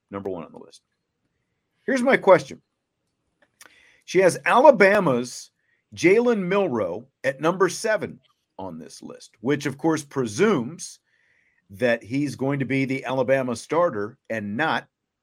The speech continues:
Tyler Buckner. So my question is, what does it say for Buckner if that happens?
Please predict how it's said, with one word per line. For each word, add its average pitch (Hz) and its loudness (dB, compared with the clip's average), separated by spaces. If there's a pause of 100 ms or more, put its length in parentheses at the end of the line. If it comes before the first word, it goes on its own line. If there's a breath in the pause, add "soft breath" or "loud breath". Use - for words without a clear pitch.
(140)
Tyler 107 -8
Buckner. 156 -12 (140)
So - -16
my 127 -4
question 185 -8
is, 143 -6 (800)
what - 4
does 302 -2
it 330 -4
say 247 4
for 220 0
Buckner 208 -4 (400)
if 120 -6
that 151 2
happens? 156 -6